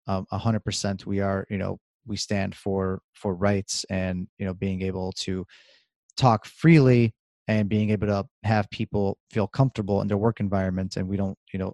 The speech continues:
ever support any sort of sexist racism remarks or, or any derogatory comments, anything like that. And that's, that's all, that's our company policy. And, and if you do that, you'll get warned and you will also be in a hot seat and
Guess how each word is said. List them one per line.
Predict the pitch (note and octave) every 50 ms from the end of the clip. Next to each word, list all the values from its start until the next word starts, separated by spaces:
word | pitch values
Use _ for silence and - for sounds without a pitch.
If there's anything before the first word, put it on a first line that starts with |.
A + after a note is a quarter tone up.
| - -
ever | - G#2+ F#2 F#2+ F#2
support | - - G2 - - G#2 G2 F#2+ - - - -
any | G2+ G2 F#2+
sort | F#2 - - G2+ F#2+
of | G2 F#2 - - _ _ _ _ _ -
sexist | - - G#2 F#2+ - - - G2+ F#2 - -
racism | F#2+ F#2+ F#2+ - - G#2 F#2 G2 F#2+ F#2+ F#2 F#2+ -
remarks | G2 F#2+ F#2+ G2+ G2 F#2+ F#2 - - -
or, | F#2+ F#2 F2 - _ - _ _ _ _ -
or | - -
any | G2+ G2 G2 F#2+ - _
derogatory | - G#2+ F2+ G2 F#2 F#2+ F2+ - - G2+ F#2 F2+ F2+
comments, | - - G#2 G2 G2 G2 F#2 F#2 F2+ - - - _ _ _ _ _ _ - -
anything | - A#2 A2+ G2+ - G#2+ G2+ G2+
like | G2+ G2 F#2+ -
that. | G#2 G2 F#2 - - _ _ _ _ _ _ _ _ -
And | G2+ G2+ G2+ G2 F#2+ F#2 -
that's, | G2+ G2+ - - - - - -
that's | G2 G#2 - -
all, | G#2+ G#2 -
that's | - G#2+ G2+ - - - -
our | G2+ A2+
company | - - A#2 A2 B2+ C3
policy. | - A#2+ A#2+ - - D3 - - F#2+ F#2
And, | F2+ F#2 - - _
and | - G2 G2
if | F#2+ F#2+
you | G#2+ G2
do | - A2 A2+
that, | A2 A#2+ A#2+ B2 A#2+ -
you'll | - G#2+ G#2 G2+ G2+ G2+ G2+ - - - _ _
get | - A2 G#2+
warned | G#2 G#2 A2 A#2 C3 C#3+ D3+ E3 F3+ F#3+ G3 F3+ F3+ -
and | - G#2+ C3 D3+ E3 E3 D#3+
you | D3 D3+ D#3+
will | E3 E3+ E3+ E3 - _ _ _ _ _ _ _ _ -
also | - - D3 - -
be | A#2 G#2+ A#2
in | A#2+ B2
a | B2+ A#2
hot | A#2+ C3 C#3+
seat | - - - D#3+ D#3+ D#3+ C#3
and | C#3 C#3 D3 D3 D3+